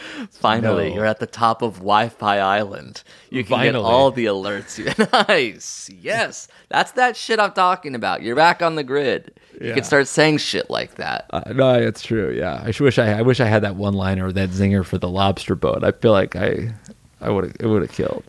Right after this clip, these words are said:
Speaker 1: So you get all these alerts and texts. Are you like, "Fuck, I can't look at this"? Or you're like, "All right, I'm back in my hu-, hut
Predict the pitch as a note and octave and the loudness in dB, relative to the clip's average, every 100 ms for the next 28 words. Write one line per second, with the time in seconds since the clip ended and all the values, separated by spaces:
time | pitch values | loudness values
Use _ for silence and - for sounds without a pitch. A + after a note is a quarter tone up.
0 | _ _ _ _ _ - - G2 F#2 D#2+ | _ _ _ _ _ -8 0 4 4 2
1 | - G2+ G#2+ A#2+ A#2+ G#2+ F#2+ F#2+ F#2 F2 | 0 2 4 6 6 4 2 2 2 2
2 | E2 C#2 G2+ E2+ - - - - G2 F#2+ | -2 -6 -2 -2 -2 -12 -10 -2 -2 0
3 | F#2+ F2 D#2+ D2 - - G2 E2+ - - | 0 0 0 0 -4 -4 -2 -2 -4 -6
4 | - G2 D#2 F2 - - A#1 - C#2 C2 | -6 -6 -6 -10 -10 -12 -10 -8 -8 -8
5 | B1+ - G2 E2+ D2 C2 F2 F#2 F2+ - | -6 0 2 4 2 0 -2 0 0 -2
6 | E2+ D#2 D2+ - - - - - - G2 | -4 -2 -4 -4 -10 -10 -10 -8 0 0
7 | - - | 0 -8